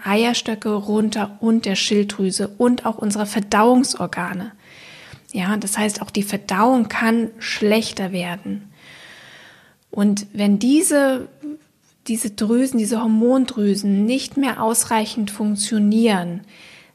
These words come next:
dann speichert der Körper tatsächlich eher Fett ein und verbrennt weniger Energie. Im Dauerstress ist im Grunde Abnehmen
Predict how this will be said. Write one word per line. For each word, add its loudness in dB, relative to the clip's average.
dann -2
speichert -2
der -2
Körper -2
tatsächlich -6
eher 2
Fett -4
ein -2
und -4
verbrennt -2
weniger 2
Energie. -6
Im -4
Dauerstress 0
ist -4
im -6
Grunde 2
Abnehmen 0